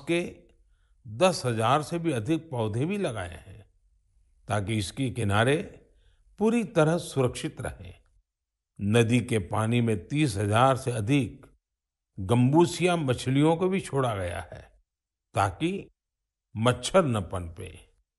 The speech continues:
साथियों, सोत नदी का उदाहरण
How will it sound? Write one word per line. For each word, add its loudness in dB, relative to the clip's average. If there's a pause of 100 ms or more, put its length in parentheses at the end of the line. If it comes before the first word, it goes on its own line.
(460)
साथियों, -4 (840)
सोत 4
नदी 2
का -4
उदाहरण -4